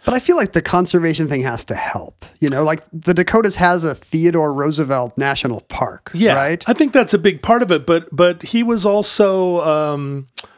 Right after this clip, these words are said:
Speaker 2: Roosevelt went on a lot of expeditions in his life and was kind of, uh, like, n-,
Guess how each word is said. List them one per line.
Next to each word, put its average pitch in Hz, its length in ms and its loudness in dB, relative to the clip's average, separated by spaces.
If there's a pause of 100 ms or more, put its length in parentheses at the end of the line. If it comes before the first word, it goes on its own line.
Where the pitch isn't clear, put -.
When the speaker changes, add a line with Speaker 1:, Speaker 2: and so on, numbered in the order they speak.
(140)
Speaker 2:
Roosevelt 226 460 2
went 156 240 2
on 135 160 0
a 113 40 -2
lot 139 380 2
of 175 100 -2
expeditions 165 800 -2
in 165 120 -2
his 156 260 -4
life 160 380 -4 (100)
and 123 220 -4
was 123 680 -2 (600)
kind 156 220 2
of, 127 200 -6 (260)
uh, 127 120 -8 (200)
like, - 340 -6 (360)
n-, 175 200 -4